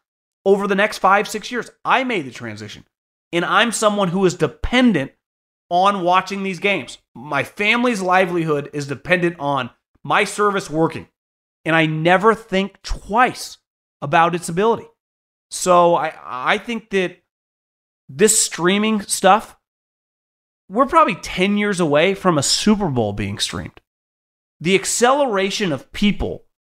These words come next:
that are gonna have all these streaming services where it's not even gonna be debatable over the next five, ten years is probably unquantifiable. And anyone that tries to quantify it is probably lowballing it.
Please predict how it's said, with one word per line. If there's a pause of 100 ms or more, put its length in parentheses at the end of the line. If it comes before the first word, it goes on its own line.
(160)
that
are
gonna
have
all
these
streaming
services
where
it's
not
even
gonna
be
debatable (560)
over
the
next
five,
ten
years (680)
is
probably
unquantifiable. (800)
And
anyone
that
tries
to
quantify
it (160)
is
probably
lowballing
it.